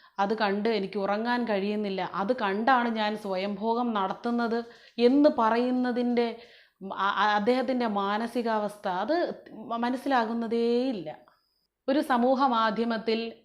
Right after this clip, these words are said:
ഒരു രാഷ്ട്രീയ വിഷയത്തെ സംബന്ധിച്ചുള്ള വീഡിയോ ചെയ്യുന്ന ഒരു സ്ത്രീയുടെ കമന്റ് ബോക്സിൽ വന്നിട്ട്, "രാത്രിയിൽ എനിക്ക് ഹോട്ട് പിക്സ് അയക്കണേ," ഉം, എന്ന് പറയുന്ന ആ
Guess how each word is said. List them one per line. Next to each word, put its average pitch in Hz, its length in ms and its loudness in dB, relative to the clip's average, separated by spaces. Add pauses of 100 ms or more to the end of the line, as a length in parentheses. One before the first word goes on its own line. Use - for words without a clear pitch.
(140)
ഒരു 202 160 0
രാഷ്ട്രീയ 220 460 2
വിഷയത്തെ 226 440 0
സംബന്ധിച്ചുള്ള 208 580 -4
വീഡിയോ 208 420 -2
ചെയ്യുന്ന 202 420 -4 (240)
ഒരു 208 220 2 (140)
സ്ത്രീയുടെ 214 640 -2 (240)
കമന്റ് 190 340 -4
ബോക്സിൽ 202 400 -6
വന്നിട്ട്, 180 380 -6 (680)
"രാത്രിയിൽ 202 420 2
എനിക്ക് 202 240 -2
ഹോട്ട് 226 380 -2
പിക്സ് - 320 -12 (140)
അയക്കണേ," 185 440 -6 (720)
ഉം, 226 140 -8 (400)
എന്ന് 285 280 2
പറയുന്ന 226 560 -2 (580)
ആ 214 120 -4